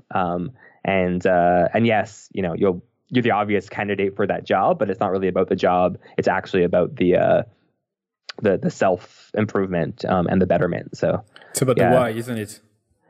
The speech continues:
Speaker 1: The, there you go. It
Speaker 2: There
Speaker 1: all,
Speaker 2: you
Speaker 1: it
Speaker 2: go.
Speaker 1: all comes back to the why.
Speaker 2: I already found the title for this episode.
Speaker 1: <laughs>
Speaker 2: Last question. Uh, where can listeners connect with you, find more about you, listen to the Call to Action podcast?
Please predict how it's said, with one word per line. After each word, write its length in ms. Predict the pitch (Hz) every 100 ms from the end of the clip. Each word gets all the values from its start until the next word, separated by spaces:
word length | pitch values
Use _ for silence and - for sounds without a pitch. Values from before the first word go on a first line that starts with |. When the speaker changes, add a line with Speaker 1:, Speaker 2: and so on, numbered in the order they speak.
| _ _ -
Speaker 1:
The, 240 | 95 101 - -
there 200 | - 127
you 60 | 147
go. 300 | 147 156 107 -
It 80 | 101
Speaker 2:
There 40 | 117
Speaker 1:
all, 160 | -
Speaker 2:
you 60 | 113
Speaker 1:
it 40 |
Speaker 2:
go. 60 | 123
Speaker 1:
all 80 | 127
comes 200 | 117 113
back 200 | 110 113
to 80 |
the 80 | 104
why. 260 | 101 98 98 _ _ - - - 110
Speaker 2:
I 120 | 110
already 300 | 113 110 104
found 280 | 113 104 101
the 40 |
title 340 | 104 101 104
for 140 | 95 98
this 200 | 101 110
episode. 440 | 101 92 92 90 _ - - _ _
Speaker 1:
<laughs> 600 | - 185 135 120 120 -
Speaker 2:
Last 220 | 139 139
question. 420 | 165 151 117 101 -
Uh, 200 | 120 117
where 320 | 123 147 151
can 200 | 151 135
listeners 720 | 131 - 120 117 113 107 - -
connect 420 | - 110 113 -
with 160 | 117 104
you, 580 | 107 107 107 107 104 -
find 260 | 113 107 104
more 180 | 104 101
about 280 | 98 - 104
you, 380 | 101 101 101 - - -
listen 340 | 101 101 107
to 100 | 101
the 100 | 98
Call 180 | 95 95
to 120 | 101
Action 240 | 92 101 92
podcast? 680 | 95 - 101 98 - -